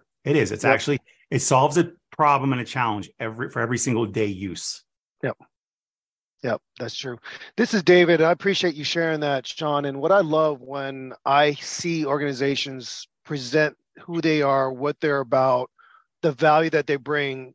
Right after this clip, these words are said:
Speaker 2: number one is the clarity that they present the message and the confidence in which they share that message. And it sounds
Speaker 1: Mm-hmm.
Speaker 2: like literally Cam did that. Cam, let
Speaker 1: Mm-hmm.
Speaker 2: me turn this back on you a little bit here. We, we asked about your experience there, but talk about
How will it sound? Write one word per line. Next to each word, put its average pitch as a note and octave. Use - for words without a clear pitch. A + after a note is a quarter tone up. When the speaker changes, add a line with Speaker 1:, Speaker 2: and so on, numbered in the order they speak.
Speaker 2:
number D3+
one D#3
is C3
the C3+
clarity D#3+
that D3
they C#3+
present C#3
the D3
message C#3+
and D3
the C3
confidence D3+
in C3
which B2+
they C#3+
share C3+
that A#2+
message. A#2+
And D3
it C3
sounds D#3+
Speaker 1:
Mm-hmm. D3+
Speaker 2:
like C#3+
literally E3
Cam C#3+
did D3+
that. B2+
Cam, A3+
let A#3+
Speaker 1:
Mm-hmm. D4+
Speaker 2:
me C#4+
turn A3+
this A3
back A3+
on A3
you C4
a -
little C#3+
bit A#2
here. A2+
We, E3+
we F3
asked G3+
about F3+
your E3+
experience A3
there, C#3+
but D#3
talk C#4
about A3